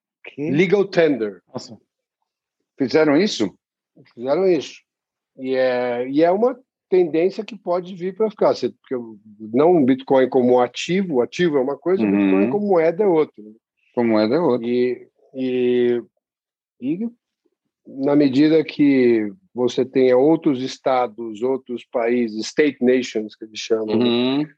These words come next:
Speaker 2: aderindo a isso, você tem uma economia finalmente desregulada ou, ou regulada só, é,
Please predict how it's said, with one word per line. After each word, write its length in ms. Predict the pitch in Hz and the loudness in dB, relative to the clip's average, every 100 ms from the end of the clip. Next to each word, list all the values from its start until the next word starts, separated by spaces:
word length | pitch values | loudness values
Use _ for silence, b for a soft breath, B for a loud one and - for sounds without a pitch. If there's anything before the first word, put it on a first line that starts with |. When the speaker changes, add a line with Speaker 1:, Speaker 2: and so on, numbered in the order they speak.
| - | -4
Speaker 2:
aderindo 640 | 123 127 135 139 151 139 | 0 2 4 4 4 4
a 80 | 127 | 4
isso, 420 | 139 180 - 202 190 _ _ _ _ _ _ | 2 0 -4 -18 -20 _ _ _ _ _ _
você 260 | - 113 147 | -12 -6 -4
tem 160 | 139 151 | 0 2
uma 220 | 156 165 | 2 2
economia 800 | 180 185 185 185 175 165 170 202 | 2 2 2 2 2 4 4 0
finalmente 640 | - - 196 180 170 165 147 | -4 -6 -4 -2 -2 -4 -8
desregulada 1080 | 120 120 165 135 139 143 147 131 139 156 160 | -6 0 0 0 -2 -2 0 0 0 0 -2
ou, 220 | 139 127 151 | -2 -4 -2
ou 160 | 156 | 0
regulada 640 | 151 147 135 135 127 120 117 | 0 0 0 0 0 -4 -6
só, 480 | - - 139 131 107 _ _ - | -6 -2 0 0 -4 _ _ -16
é, 200 | 113 | -14